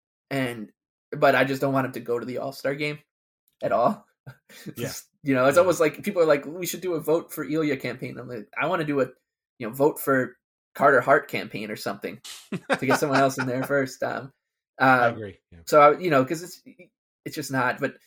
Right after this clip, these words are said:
Speaker 1: uh, and then the last thing I'll say is it was great. Like, I love Brock's kind of summary of, I guess before he got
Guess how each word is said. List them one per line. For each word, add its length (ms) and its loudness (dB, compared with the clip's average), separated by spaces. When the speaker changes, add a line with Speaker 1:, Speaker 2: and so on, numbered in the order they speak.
Speaker 1:
uh, 240 4
and 120 4
then 320 2
the 100 4
last 240 6
thing 140 0
I'll 80 4
say 160 2
is 220 -2
it 140 4
was 140 2
great. 300 4
Like, 140 4
I 60 8
love 280 4
Brock's 600 2
kind 180 -6
of 80 -6
summary 440 -4
of, 180 -4
I 80 -2
guess 140 -4
before 600 2
he 100 -10
got 220 -6